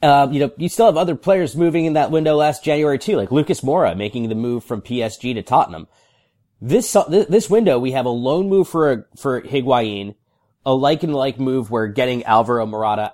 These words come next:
out of Chelsea for, uh, to Atletico. And then they signed Pulisic, uh, for, for later, who he's gotta be watching this game right now and thinking like, "Oh shit." Um, especially 'cause, you know,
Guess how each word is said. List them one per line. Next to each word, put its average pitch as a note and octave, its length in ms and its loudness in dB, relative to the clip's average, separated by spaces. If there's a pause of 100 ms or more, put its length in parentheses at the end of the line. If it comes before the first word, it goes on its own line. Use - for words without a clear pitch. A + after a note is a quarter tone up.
out A#2+ 260 -4
of A#2 120 -16
Chelsea A2 600 -6 (200)
for, G#2+ 280 -2
uh, G2 220 0
to - 420 -12
Atletico. G#2+ 540 -8 (840)
And D#3 200 -6
then F3 320 -4
they E3+ 160 -4
signed F3+ 400 -2
Pulisic, E3 680 -4
uh, C3 300 0
for, C3 400 -8
for D3+ 180 -4
later, B2 340 -4
who B2 240 -4
he's A#2 220 -6
gotta A#2+ 160 -2
be B2 60 -4
watching A#2 340 -2
this A2+ 140 -10
game A2+ 200 -6
right A#2 140 -6
now G#2+ 180 -10
and G2 80 -14
thinking G#2+ 380 -10
like, F#2+ 220 -12
"Oh E2+ 160 -10
shit." - 420 -18 (480)
Um, F#2+ 220 -4
especially A#2+ 480 -4
'cause, G#2 320 -8
you A2 80 -8
know, F#2+ 160 -10